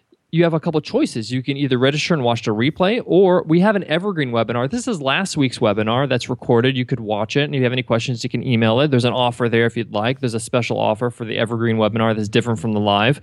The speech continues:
Uh, I usually give a little extra something in the live,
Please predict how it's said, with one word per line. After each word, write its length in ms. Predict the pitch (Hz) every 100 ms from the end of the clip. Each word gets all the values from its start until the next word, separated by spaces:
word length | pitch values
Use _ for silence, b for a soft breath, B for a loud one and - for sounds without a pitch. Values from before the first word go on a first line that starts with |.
| B B B -
Uh, 160 | 110 110
I 80 |
usually 440 | 117 127 123 117 117 b b - - 135
give 120 | 131
a 60 |
little 320 | 120 117 117 120
extra 260 | 120 - 117
something 400 | - 117 120 120
in 60 |
the 80 | 107
live, 420 | 104 107 117 113